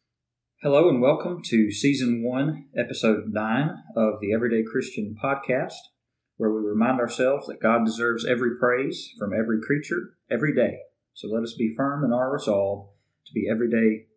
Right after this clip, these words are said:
Christians. For today's episode, we're going to be discussing everyday Christians' everyday routine. This episode will be a short episode that deals with a few main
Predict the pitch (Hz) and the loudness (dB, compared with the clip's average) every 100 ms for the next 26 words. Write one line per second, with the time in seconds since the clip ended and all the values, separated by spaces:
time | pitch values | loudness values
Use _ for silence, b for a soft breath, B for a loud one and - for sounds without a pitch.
0 | - 107 - - - - - _ _ _ | -4 -4 -6 -18 -20 -20 -20 _ _ _
1 | _ _ _ _ 143 139 147 214 190 127 | _ _ _ _ 0 0 2 2 2 0
2 | 113 - 101 123 120 131 135 127 127 113 | -2 -4 -2 -2 -2 -2 0 2 0 -2
3 | - 147 - 127 123 139 160 156 147 147 | -2 -2 -2 -6 -2 -2 -2 -6 -8 -6
4 | - 113 - 120 131 151 - - _ _ | -4 -4 -6 -8 -8 -8 -12 -16 _ _
5 | - 131 147 135 120 113 120 113 - _ | -2 -2 0 0 0 0 -2 -8 -14 _
6 | - 107 113 113 110 87 - _ _ _ | -6 0 0 2 0 0 -8 _ _ _
7 | _ _ _ _ _ _ - 156 180 - | _ _ _ _ _ _ -8 -2 -2 2
8 | 170 147 139 117 - 170 202 151 143 - | 4 4 4 2 0 -4 0 0 -2 0
9 | 131 151 92 113 107 - 120 139 143 123 | 2 2 0 0 -2 -4 0 2 2 0
10 | 127 127 127 _ _ _ _ _ - - | -4 -4 -6 _ _ _ _ _ -20 -14
11 | 208 190 170 170 | -10 -4 -4 -4